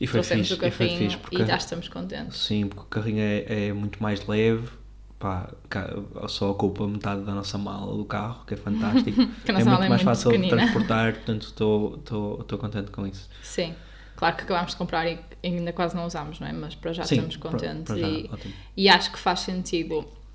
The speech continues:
Speaker 2: termos dois carrinhos nesta fase.
Speaker 1: Sim. Olha, hum, o episódio sai na terça-feira, mas, como tu disseste há pouco, estamos a gravar hoje sábado,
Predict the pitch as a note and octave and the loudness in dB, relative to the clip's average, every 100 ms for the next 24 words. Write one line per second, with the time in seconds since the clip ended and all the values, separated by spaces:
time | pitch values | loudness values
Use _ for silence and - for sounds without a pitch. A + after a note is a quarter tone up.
0 | - - - E3 - - E3+ D3 E3 D#3 | -10 -6 -6 -6 -6 -6 -8 -8 -10 -10
1 | - - - - - - - G2 - - | -12 -12 -14 -16 -18 -14 -8 -8 -8 -16
2 | - - - C3+ G2 - - - - - | -18 -10 0 0 0 -6 -14 -18 -10 4
3 | C3+ A#2+ A#2 A#2 A2+ B2 C3+ A#2+ G#2+ - | 8 8 8 4 4 2 2 2 2 0
4 | G#2 G2+ G2+ F#2+ A2 - G2 C3 - - | -2 -2 -2 -4 -8 -6 -2 -2 -4 -12
5 | - - - - - - - B2+ B2 C3 | -18 -20 -20 -20 -20 -20 -2 2 2 2
6 | - - - G#2+ - - G#2 - A2 G#2+ | -2 -4 -4 -4 -4 -2 -2 -2 -4 -4
7 | - G2+ G2+ G#2+ G#2 G#2 G#2+ G#2+ - A#2 | -4 -4 -2 -2 -2 -2 -2 -2 -2 0
8 | A#2 B2+ C#3+ | 0 0 -2